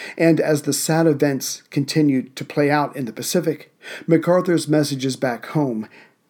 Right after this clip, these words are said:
some of them outright lies, portrayed him as the country's only hope. Indeed, MacArthur practically invented public relations for the U S Army. But all this generalization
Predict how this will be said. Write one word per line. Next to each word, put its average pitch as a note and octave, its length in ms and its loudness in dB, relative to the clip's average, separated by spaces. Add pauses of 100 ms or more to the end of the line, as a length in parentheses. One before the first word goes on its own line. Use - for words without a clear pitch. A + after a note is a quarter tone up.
(120)
some D#3 300 4
of C3 80 2
them B2 320 -4
outright D3 580 -4
lies, D3 460 -2 (360)
portrayed D3 480 2
him C3 440 -2 (320)
as C#3 180 -4
the C3 100 -6
country's D3 640 0 (480)
only B2+ 280 0
hope. - 340 -14 (560)
Indeed, D#3+ 560 4 (120)
MacArthur D3 540 2
practically D3 680 -4
invented C#3+ 560 0 (400)
public C#3+ 360 -2
relations C#3+ 720 -2 (240)
for D#3 160 2
the C#3 120 2
U B2 180 0
S - 180 -6
Army. G#2 360 -10 (520)
But D3+ 140 4
all E3+ 200 2
this E3 400 2 (340)
generalization C3+ 920 2